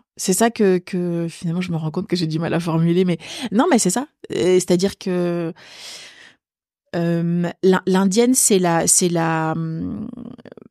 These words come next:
le fantasme de la, de, de le, de, de, de la personne qui est en capacité de, de dire à la fois,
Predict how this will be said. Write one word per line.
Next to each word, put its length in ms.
le 200
fantasme 920
de 340
la, 760
de, 240
de 240
le, 480
de, 220
de, 220
de 160
la 120
personne 680
qui 160
est 60
en 100
capacité 800
de, 1000
de 180
dire 300
à 80
la 100
fois, 560